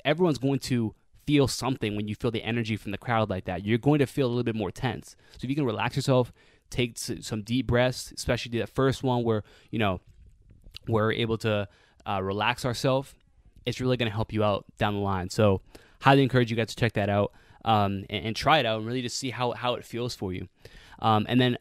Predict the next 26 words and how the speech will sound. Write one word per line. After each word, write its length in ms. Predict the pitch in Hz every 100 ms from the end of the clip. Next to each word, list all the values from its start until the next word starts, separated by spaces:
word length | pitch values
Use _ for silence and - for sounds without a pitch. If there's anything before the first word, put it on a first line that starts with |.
| _
I 80 | 151
think 160 | 185 -
maybe 200 | 127 139
the 80 | 104
biggest 460 | - 120 135 -
thing 140 | 147 139
when 100 | 113
it 80 |
comes 240 | - 123 113
to 100 | 110
nervousness, 800 | 95 107 123 120 143 143 - - _
uh, 380 | 113 107 98 92 - _ _ _ _ _ _ _
th-, 220 | 135 117 -
a 100 | 123
lot 220 | 123 165
of 80 | 190
times 360 | - 185 185 123
when 440 | 120 120 110 101 - 117
you 200 | 110 117
feel 240 | 135 107
nervous 400 | 101 117 123 117
during 220 | 123 117
a 40 | 107
game, 400 | 113 113 110 110
or, 400 | 104 101 95 92 - _ _ - -
uh, 320 | 101 92 87